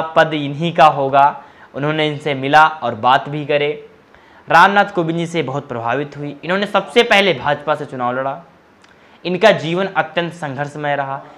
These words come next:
तो इनके जीवन से हमें ये इतनी शिक्षा मिलती है कि परिस्थिति चाहे जो भी हो, हमने, हमें अपने आप से नहीं टूटना है, हमें उन परिस्थितियों का डट के सामना करना, उन परिस्थितियों के सामने पहाड़ बन के खड़ा होना।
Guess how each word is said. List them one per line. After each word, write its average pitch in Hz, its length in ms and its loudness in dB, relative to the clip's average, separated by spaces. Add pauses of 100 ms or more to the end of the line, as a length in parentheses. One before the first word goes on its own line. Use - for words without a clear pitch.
(140)
तो - 80 -16
इनके 196 340 2
जीवन 170 300 -2
से 196 140 -8
हमें 180 200 -4
ये 165 340 -2
इतनी 156 1000 -10
शिक्षा 156 320 -8
मिलती 139 400 -8
है 151 160 -10 (400)
कि 269 100 -4
परिस्थिति 214 500 0
चाहे 180 360 2
जो 156 160 -4
भी 110 120 -10
हो, - 160 -20 (760)
हमने, 208 340 2
हमें 202 380 2
अपने 196 300 2
आप 160 400 4
से 175 100 -4
नहीं 143 240 -12
टूटना 147 380 -12
है, 147 160 -14 (480)
हमें 220 380 0
उन 226 160 0
परिस्थितियों 165 540 -2
का 170 100 -2
डट 135 220 -6
के - 80 -2
सामना 117 420 -6
करना, 139 420 -10
उन 226 140 -4
परिस्थितियों 170 540 -6
के 202 100 -10
सामने 180 320 -2
पहाड़ 185 440 2
बन 185 160 0
के 165 120 -4
खड़ा 117 220 -10
होना। - 320 -16